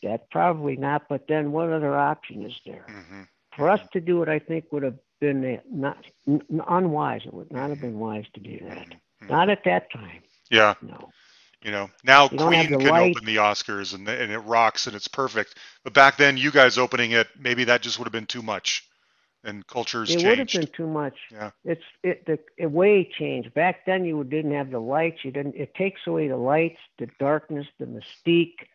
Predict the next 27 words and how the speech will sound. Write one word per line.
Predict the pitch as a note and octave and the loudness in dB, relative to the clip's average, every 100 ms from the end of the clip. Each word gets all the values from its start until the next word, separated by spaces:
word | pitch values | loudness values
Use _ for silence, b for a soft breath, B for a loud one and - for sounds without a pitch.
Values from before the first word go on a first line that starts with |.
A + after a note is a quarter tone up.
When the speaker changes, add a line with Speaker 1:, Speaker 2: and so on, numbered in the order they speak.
| _ | _
Speaker 2:
Mm-hmm. | G2 E2+ F2+ _ - | -20 _ -20 _ -16
Speaker 1:
um, | C3+ B2 - | -14 -14 -4
everything | D3 G3+ C4+ - A#2 - - _ _ | 0 0 0 -4 -8 -10 -20 _ _
back | B2 G#2+ - | -6 -6 -8
then. | A2+ | -12
It | G#2 - | -10 -6
takes | F3 E3+ F3 | -6 -4 -4
away | D#3 D3 D3 | 0 2 2
everything | F3+ F#3 F#3+ F3 | 0 -4 -4 -4
that's | D3+ - | -6 -4
rock | C3 D3 D3+ C#3+ | 0 0 0 -6
and | C3 | -8
roll | C#3 C3+ | -6 -6
about | A#2 A2+ G#2+ | -6 -6 -8
a | G#2 | -8
band, | A#2 A2+ A#2+ | -6 -6 -4
and | D3 | -2
it | D#3+ D#3 | 0 0
exposes | D#3 - - F#3+ A3+ G#3 E3 C3 | -4 -8 0 4 6 4 0 -2
everything | E3 F3+ D#3+ E3+ D#3 | -2 -2 -4 -4 -4
that's | C3 - | -6 -6
not, | D#3 F3 A2+ F#2+ - | -4 -2 -4 -8 -14
because | A#2 E3 D#3 | -10 -8 -8
you're | E3+ | -8
playing | D#3+ - G#3+ G#3 | -10 -6 -4 -2
under | G3+ D3+ | -4 -4
basically | D#3 F#3+ G3+ D#3 D3 | -2 -4 -4 -10 -12